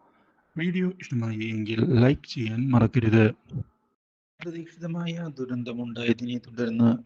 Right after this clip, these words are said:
വീണ്ടും മുത്തശ്ശിയാകെ പകച്ചുപോയിരിക്കുകയാണ്. മാത്രവുമല്ല, ഇപ്പോൾ ഈ പ്രശ്നങ്ങൾക്കെല്ലാം കാരണം അവളുടെ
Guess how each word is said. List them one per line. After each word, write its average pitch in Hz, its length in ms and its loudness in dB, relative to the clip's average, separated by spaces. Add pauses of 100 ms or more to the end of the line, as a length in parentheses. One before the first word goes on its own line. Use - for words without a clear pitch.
(140)
വീണ്ടും 117 320 6 (340)
മുത്തശ്ശിയാകെ 165 760 6 (160)
പകച്ചുപോയിരിക്കുകയാണ്. 117 1300 6 (1000)
മാത്രവുമല്ല, 117 720 6 (380)
ഇപ്പോൾ 117 220 6 (360)
ഈ - 20 8 (140)
പ്രശ്നങ്ങൾക്കെല്ലാം 160 840 6 (140)
കാരണം 113 400 8 (1080)
അവളുടെ 160 460 8